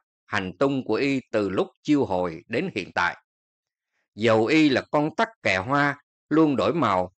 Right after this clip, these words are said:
để ngụy trang luồn lách, mưu lợi cá nhân, chứ không có phần trăm nào gọi là lý tưởng tốt đẹp gì hết. Nhưng đã là kẻ gian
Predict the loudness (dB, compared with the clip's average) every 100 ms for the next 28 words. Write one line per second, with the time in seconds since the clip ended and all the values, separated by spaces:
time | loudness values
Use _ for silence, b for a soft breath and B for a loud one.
0 | _ -4 -2 -2 -4 -2 0 0 0 -2
1 | 0 -2 -4 _ _ -2 0 2 2 0
2 | -2 -2 2 2 0 -4 _ _ _ 0
3 | 0 2 -2 0 0 0 -2 -8 -4 -2
4 | -2 -2 -2 -2 -2 -2 0 0 -2 -4
5 | -4 -6 -6 -2 -2 0 -4 -4 -8 -6
6 | -2 -2 -4 _ _ _ _ _ _ _
7 | _ 0 2 2 2 0 0 -4 -2 -2
8 | 0 2 0